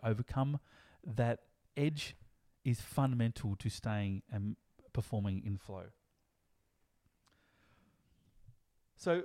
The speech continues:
for example, it might be setting yourself a learning edge or a, or a performance edge of only saying yes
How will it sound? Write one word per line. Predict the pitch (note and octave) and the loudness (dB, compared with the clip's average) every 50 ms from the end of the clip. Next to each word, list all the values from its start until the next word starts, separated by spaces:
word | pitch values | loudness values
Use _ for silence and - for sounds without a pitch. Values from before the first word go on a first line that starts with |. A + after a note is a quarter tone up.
| - - | -2 -4
for | - A3+ A3 G3 | -2 0 0 2
example, | F3 C#3 B2 B2+ B2 C3+ C3 - - G2+ G2+ - - - - - - - - - - - - - - - - - - - - - _ _ _ _ _ _ _ _ _ _ _ _ _ _ _ _ _ _ _ _ _ - _ - _ _ - | 0 0 -2 -2 -2 -2 -4 -6 -8 -12 -12 -14 -16 -20 -20 -20 -20 -20 -20 -20 -20 -20 -20 -20 -20 -20 -20 -20 -20 -20 -20 -20 _ _ _ _ _ _ _ _ _ _ _ _ _ _ _ _ _ _ _ _ _ -20 _ -20 _ _ -4
it | - D3 D#3 | -2 2 4
might | D3+ D3 D#3 E3+ D#3+ - | 6 6 6 6 4 2
be | - D#3 C#3+ C3 C3 A#2+ - _ _ _ _ _ _ _ _ _ _ _ _ _ _ _ _ _ _ _ _ _ _ _ _ _ _ _ _ - | 2 2 2 2 2 0 -4 _ _ _ _ _ _ _ _ _ _ _ _ _ _ _ _ _ _ _ _ _ _ _ _ _ _ _ _ -14
setting | - - - - - D3 C#3+ C#3+ D3+ D3 C3+ | -10 -8 0 6 8 8 8 8 8 6 4
yourself | B2+ B2 A2+ - - B2+ A#2+ - - | 4 2 2 2 2 2 2 4 4
a | A2+ | 2
learning | G#2+ G#2+ G#2+ A2+ A#2 A#2+ A#2 A2+ A2+ - - | 4 4 6 6 6 6 6 4 2 0 0
edge | B2+ C3 A#2+ G2+ G2+ - - - - _ _ - | 0 2 2 0 -2 -6 -12 -16 -18 _ _ -4
or | - A2 G#2 G#2 | -2 0 2 2
a, | G#2 G#2 A2 - - B2 G#2+ A2+ - _ - - _ - | 2 2 0 -2 -6 -12 -16 -16 -16 _ -20 -20 _ -14
or | B2 A#2 G#2+ G#2+ | -10 -10 -10 -10
a | A2+ | -10
performance | - - - - - - C#3 C#3 C3 B2 - - - | -12 -16 -18 -8 -2 0 2 2 2 2 0 -4 -8
edge | A2+ A2+ A2 - | -8 -8 -8 -10
of | - A2+ A2 G#2+ - - - _ _ _ _ _ _ _ _ - | -10 -8 -8 -8 -8 -12 -20 _ _ _ _ _ _ _ _ 0
only | C3 B2+ C3+ C3+ C#3 C#3+ D3 E3 - - | 2 2 4 4 4 4 4 2 0 -6
saying | - - - - A#2+ A2+ A2 A2 G#2+ G#2 - - | -10 -8 -4 -2 0 2 2 2 2 0 -2 -6
yes | - B2+ G#2+ A2 A#2+ C3+ A2+ G2+ - - - - | -4 0 4 4 4 4 4 0 -2 -8 -12 -14